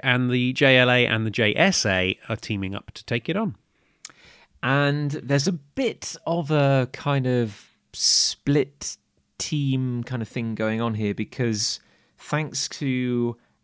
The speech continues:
Speaker 2: Our Man, who is a temporary member of the J L A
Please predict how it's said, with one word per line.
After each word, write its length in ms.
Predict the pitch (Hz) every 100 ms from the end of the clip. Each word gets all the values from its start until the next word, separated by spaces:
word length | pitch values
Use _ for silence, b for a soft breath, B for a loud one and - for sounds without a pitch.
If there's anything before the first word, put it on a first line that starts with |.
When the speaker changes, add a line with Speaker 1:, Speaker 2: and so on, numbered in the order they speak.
| _ -
Speaker 2:
Our 320 | 165 156 107
Man, 440 | 92 82 85 165 - _ _ _ _ _ _
who 160 | 113
is 140 | 104 117
a 140 | 104
temporary 1040 | 101 - 160 165 - 131 113 107 101 98 98 -
member 640 | 107 101 98 95 92 90 -
of 160 | 101 101
the 60 |
J 260 | 90 95 90
L 160 | 92 87
A 320 | 82 85